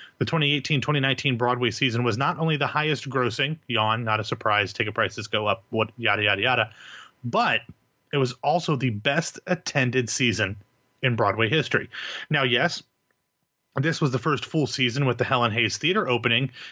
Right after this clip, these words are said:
and operating as Broadway's forty-first house. But remember, we also only got half a season of the Palace being operational. So that probably more than levels out, actually probably hurts in the exchange rate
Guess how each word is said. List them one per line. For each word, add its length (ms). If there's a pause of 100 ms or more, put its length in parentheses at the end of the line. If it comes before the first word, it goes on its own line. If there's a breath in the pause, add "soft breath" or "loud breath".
and 180
operating 560
as 120
Broadway's 420
forty-first 580
house. 260
But 280
remember, 340
we 140
also 260
only 240
got 240
half 380
a 40
season 520 (400 loud breath)
of 180
the 80
Palace 560
being 240
operational. 720 (300 loud breath)
So 160
that 180
probably 640
more 360
than 240
levels 300
out, 180
actually 280
probably 340
hurts 460
in 100
the 140
exchange 520
rate 220